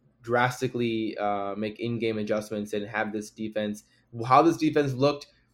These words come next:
from drive number one of Tampa Bay through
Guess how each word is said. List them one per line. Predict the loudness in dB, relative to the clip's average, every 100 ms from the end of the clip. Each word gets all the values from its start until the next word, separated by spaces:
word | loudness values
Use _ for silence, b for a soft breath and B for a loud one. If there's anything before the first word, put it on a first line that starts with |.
| _ _ _
from | 4 4 4 2 -4 -8 -14 _ _ _
drive | -2 4 8 8 6
number | 2 2 2
one | 2 2 2
of | 0
Tampa | -2 -2 0
Bay | 2 4 2 -4 -14 -2
through | 2 4 2 2 -2 -6